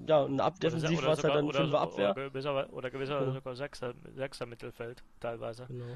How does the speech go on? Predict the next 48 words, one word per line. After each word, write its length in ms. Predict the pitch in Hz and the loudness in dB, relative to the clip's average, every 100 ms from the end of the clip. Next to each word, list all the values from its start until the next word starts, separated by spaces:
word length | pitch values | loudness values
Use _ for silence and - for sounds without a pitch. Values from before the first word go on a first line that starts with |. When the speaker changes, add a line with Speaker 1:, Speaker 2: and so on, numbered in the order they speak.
| - | -12
Speaker 2:
Was 180 | 113 117 | -12 -12
natürlich 260 | - 120 131 | -12 -6 -6
auch 120 | 120 | -4
sehr 180 | 127 123 | -4 -4
gut 220 | 127 127 | -8 -8
für 100 | 123 | -10
ein 120 | 117 | -10
Pressing 360 | - 127 123 113 | -10 -8 -8 -10
ist. 140 | 110 | -10
Also 140 | 113 | -10
da 60 | 113 | -10
hat 80 | 120 | -12
man 160 | 117 117 | -12 -10
ja 240 | 117 131 - - - - | -10 -10 -14 -20 -20 -16
wirklich 300 | 120 123 117 | -16 -12 -12
die 440 | - 120 120 120 123 135 - | -6 -4 -4 -6 -8 -12 -10
auch, 240 | 123 - | -12 -8
ähm, 460 | 131 117 117 120 120 - 127 160 - - - - | -8 -8 -10 -18 -20 -20 -20 -20 -20 -20 -20 -20
ja, 200 | - 123 123 | -12 -10 -10
irgendwo, 240 | 120 135 - - - _ - | -12 -14 -18 -20 -20 _ -10
war 120 | 120 | -10
nur 240 | 120 127 139 | -8 -10 -8
in 140 | 123 | -8
eigener 300 | 139 123 127 | -6 -6 -8
Hälfte 340 | 123 127 - - | -6 -6 -6 -10
irgendwie 260 | 113 110 110 | -10 -12 -12
fest 380 | 113 110 - - - | -10 -10 -14 -20 -20
zwischen-, 260 | - - 113 - - - | -18 -16 -18 -20 -20 -16
zwischenzeitlich. 640 | 117 113 107 110 127 123 | -16 -12 -10 -10 -12 -14
Also 180 | 120 107 | -14 -14
die 60 | 107 | -14
waren 140 | 110 | -12
nur, 220 | 110 113 - - - - - - - - - - _ _ - _ - | -12 -12 -16 -20 -20 -20 -20 -20 -20 -20 -20 -20 _ _ -20 _ -18
waren 260 | 113 113 | -18 -16
wirklich, 420 | 113 113 113 110 113 | -18 -14 -14 -12 -10
haben 180 | 110 | -10
wir 140 | 113 110 | -12 -16
wirklich, 340 | 117 117 - | -18 -18 -14
äh, 120 | 110 110 | -14 -12
gutes 260 | 117 - | -16 -16
Pressing 320 | - 113 113 | -10 -10 -10
gemacht. 320 | 107 107 110 - | -18 -16 -18 -18
Das 120 | - | -20
hat 120 | - - | -16 -14
mir 80 | |
wirklich 260 | 110 - - | -14 -14 -16
gut 180 | 117 - | -16 -18
gefallen. 360 | 107 110 107 | -14 -12 -12